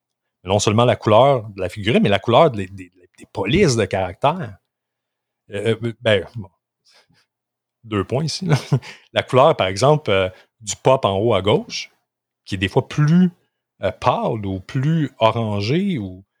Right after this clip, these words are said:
faites des comparatifs. Puis la police de caractère également. Tu sais, des fois, les polices de caractère sont différentes, plus, des lettres plus grosses,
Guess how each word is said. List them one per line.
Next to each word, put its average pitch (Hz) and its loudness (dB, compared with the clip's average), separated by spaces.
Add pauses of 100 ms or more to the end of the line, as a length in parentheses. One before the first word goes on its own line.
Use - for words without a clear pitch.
(200)
faites 131 -4
des 117 2
comparatifs. 101 -2 (280)
Puis 110 -18
la 92 -6
police 110 0
de 107 0
caractère 98 0
également. 104 -4 (1080)
Tu - -20
sais, 160 -8
des 104 0
fois, 127 -2
les 107 2
polices 110 0
de 110 0
caractère 101 0
sont 104 -2
différentes, 113 0
plus, 117 -10
des 104 -2
lettres 113 0
plus - -4
grosses, 139 -2